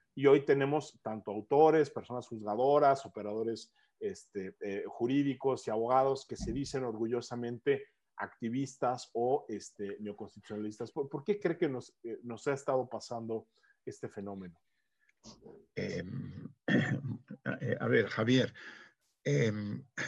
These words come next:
Speaker 2: yo creo que efectivamente hoy, sobre todo en Lati-, en América Latina, quizás también en otras,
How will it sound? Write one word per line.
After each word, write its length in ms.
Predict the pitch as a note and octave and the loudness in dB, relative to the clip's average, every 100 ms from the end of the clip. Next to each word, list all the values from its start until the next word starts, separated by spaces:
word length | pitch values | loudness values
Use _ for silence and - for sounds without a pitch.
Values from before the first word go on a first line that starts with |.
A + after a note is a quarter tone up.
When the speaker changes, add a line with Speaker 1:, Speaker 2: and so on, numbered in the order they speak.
| C3+ | -2
Speaker 2:
yo 160 | - D3 | 0 2
creo 160 | E3+ | 2
que 80 | E3 | 2
efectivamente 1040 | C#3+ C#3 C#3 C#3+ C#3+ C#3 C#3 C3 C3 - - | 2 2 4 6 6 4 6 6 6 2 2
hoy, 560 | D3 C#3 B2+ C3+ - - _ _ _ | 6 8 6 4 0 -10 _ _ _
sobre 260 | - A2+ A2 | -2 0 2
todo 140 | D#3 | 4
en 60 | D3+ | 4
Lati-, 180 | C#3 - | 2 2
en 180 | A2+ | 2
América 320 | G2+ A2+ B2 A#2 | 2 2 4 6
Latina, 360 | G2+ F#2 D#2+ | 4 2 -2
quizás 280 | D2+ - G2+ | -4 -4 0
también 380 | G#2 G#2 G#2 F#2 | 2 4 2 0
en 120 | F#2+ | -2
otras, 640 | F#2+ F#2+ F2 - - - | -2 2 2 0 -8 -12